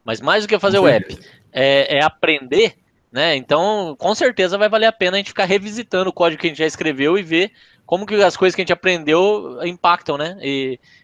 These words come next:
Speaker 1: e essa ideia da refatoração também é bem legal. Gostei. Tá. É, pergunta também. A gente vai codificar. Por enquanto eu vou colocar aqui na minha,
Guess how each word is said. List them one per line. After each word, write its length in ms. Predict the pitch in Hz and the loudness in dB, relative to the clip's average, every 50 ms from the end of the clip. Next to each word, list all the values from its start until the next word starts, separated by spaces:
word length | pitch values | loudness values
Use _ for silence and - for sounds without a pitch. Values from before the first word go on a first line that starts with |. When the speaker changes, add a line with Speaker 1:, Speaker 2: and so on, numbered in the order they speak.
| _ - | _ -6
Speaker 1:
e 60 | 117 | -6
essa 160 | 127 - 170 | -6 -4 -4
ideia 180 | 156 135 147 147 | 0 2 2 4
da 80 | 147 | 4
refatoração 640 | 135 143 131 - 147 - 151 139 135 - - 143 139 | 2 2 0 -4 -2 -2 2 0 0 0 -2 -8 -8
também 160 | 147 147 151 | -4 -6 -6
é 60 | 147 | -4
bem 160 | 139 139 143 | -4 -4 -4
legal. 300 | 160 175 165 143 123 - _ - - - - - - - - - _ _ _ _ _ | -4 -2 0 0 0 0 _ -12 -20 -20 -20 -20 -20 -20 -20 -20 _ _ _ _ _
Gostei. 460 | - 156 190 - - 165 135 110 95 _ - - - _ _ - | 0 0 0 2 2 2 2 2 0 _ -14 -20 -20 _ _ -2
Tá. 180 | - 135 - - _ _ _ _ _ _ _ _ - | -2 -2 -2 -2 _ _ _ _ _ _ _ _ -16
É, 80 | 165 | -16
pergunta 480 | - - - 262 269 233 254 247 240 240 | -8 0 2 2 2 4 2 2 2 2
também. 340 | 240 214 170 131 98 87 - - | 2 4 2 2 0 -2 -4 -4
A 80 | 131 | -4
gente 100 | 156 151 | -2 0
vai 160 | 175 196 202 | 2 0 2
codificar. 680 | 196 - 233 240 - - - - - 208 131 95 85 - _ - | 4 2 2 2 2 0 -4 -2 0 2 0 0 0 -4 _ -4
Por 120 | 208 240 | -2 -2
enquanto 240 | 254 220 240 269 262 | -2 2 0 0 2
eu 60 | 339 | 2
vou 80 | 339 339 | -2 2
colocar 260 | 339 294 285 285 285 | 2 2 2 2 0
aqui 180 | 269 - 262 | 0 0 -2
na 100 | 254 277 | -2 -2
minha, 680 | 277 277 277 285 285 285 277 262 240 202 156 127 107 95 | -4 -4 -4 -2 0 0 2 0 0 0 -2 -2 -6 -8